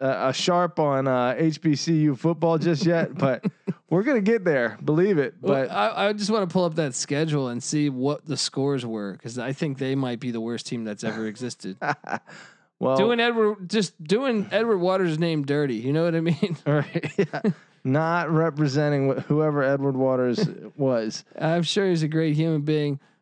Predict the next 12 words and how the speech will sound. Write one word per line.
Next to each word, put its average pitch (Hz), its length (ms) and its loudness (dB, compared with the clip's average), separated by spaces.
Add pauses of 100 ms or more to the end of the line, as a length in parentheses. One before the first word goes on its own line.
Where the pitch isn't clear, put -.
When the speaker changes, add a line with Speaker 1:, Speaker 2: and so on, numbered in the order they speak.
(180)
Speaker 2:
Anyway, 147 520 0
um, 131 420 -4 (260)
man, 160 220 -2
what 127 80 4
Speaker 1:
Look, 101 100 -2
Speaker 2:
is - 100 -18 (300)
Speaker 1:
here's 196 240 2
what 196 80 2
I'm 170 100 0
saying. 156 360 -4 (200)
Shadur 160 460 0
Sanders, 180 540 0